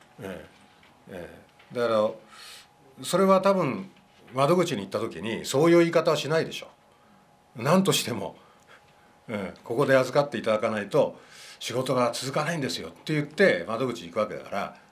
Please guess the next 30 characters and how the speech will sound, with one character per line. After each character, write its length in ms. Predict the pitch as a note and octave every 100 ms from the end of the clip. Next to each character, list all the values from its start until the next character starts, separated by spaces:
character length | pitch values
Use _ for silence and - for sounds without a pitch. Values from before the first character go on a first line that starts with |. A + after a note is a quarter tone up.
| -
な 160 | B2
か 100 | C#3+
な 80 | G3
か 100 | G3
そ 140 | F3+ C#3+
こ 100 | D3
は 60 |
現 200 | B2+ C3+
実、 400 | B2+ - B2 B2 - _
正 180 | - B2
確 160 | A#2+ A#2+
な 120 | A#2
数 180 | A2+ A2+
字 80 | A2+
を 20 |
把 160 | G#2
握 60 | G#2+
で 100 | A2
き 60 | A2+
る 100 | -
か 80 |
ど 120 | F2+ E2
う 20 |
か 100 | D#2+
っ 20 |
て 60 | -
い 40 |
う 20 |
の 80 | G#2
は、 140 | D#2+